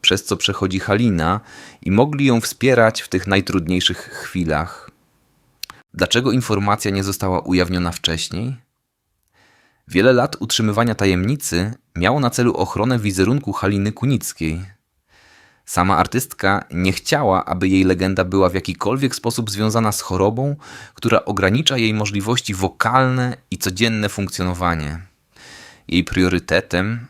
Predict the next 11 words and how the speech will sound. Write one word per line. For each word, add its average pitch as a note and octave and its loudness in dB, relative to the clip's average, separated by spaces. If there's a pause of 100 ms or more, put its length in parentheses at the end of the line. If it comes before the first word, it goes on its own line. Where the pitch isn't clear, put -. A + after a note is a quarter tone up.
była C4 0
muzyka A2 0 (140)
i C3+ -6
scena. F2 -2 (880)
To, A#2 2 (560)
co B2+ 0
przez C#3+ 0
dekady B2+ 2
definiowało F2+ 0
jej F2+ 2
życie. F2 -6